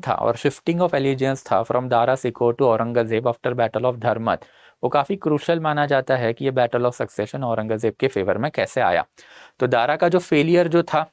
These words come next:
वो काफ़ी सिग्निफिकेंट था, because दारा के इंपॉर्टेंट मिलिट्री कमांडर they now realize कि basically victory lies with औरंगजेब। तो औरंगजेब या फिर मुराद,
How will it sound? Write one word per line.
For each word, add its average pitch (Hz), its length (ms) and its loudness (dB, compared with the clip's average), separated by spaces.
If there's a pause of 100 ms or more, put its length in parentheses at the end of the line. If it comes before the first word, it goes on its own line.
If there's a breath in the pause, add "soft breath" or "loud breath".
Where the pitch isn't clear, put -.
(720)
वो 147 60 -2
काफ़ी 131 260 0
सिग्निफिकेंट 147 680 -2
था, 131 140 0 (360 loud breath)
because 131 200 2
दारा 127 220 2
के 151 120 -2
इंपॉर्टेंट 147 520 0
मिलिट्री 147 340 0
कमांडर 127 460 0
they 135 180 -2
now 143 160 -2
realize 123 500 0 (420 soft breath)
कि 127 100 0
basically 143 400 0
victory 135 380 0
lies 143 260 2
with 151 140 2
औरंगजेब। 131 720 2
तो 123 100 4
औरंगजेब 139 600 0 (200)
या 131 140 2
फिर 165 200 2
मुराद, 123 420 0